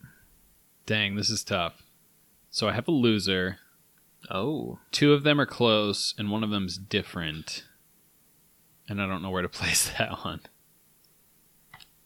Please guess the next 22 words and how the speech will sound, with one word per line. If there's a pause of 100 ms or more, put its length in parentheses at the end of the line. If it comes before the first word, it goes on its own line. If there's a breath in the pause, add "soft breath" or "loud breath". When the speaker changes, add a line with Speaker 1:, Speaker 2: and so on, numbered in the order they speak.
(140)
Speaker 2:
Now
it's
time
to
pour
an
Angry
Orchard
in
here (100)
and
see
if
we
can
figure
out
which
one
it
Speaker 1:
Mm.
Speaker 2:
is.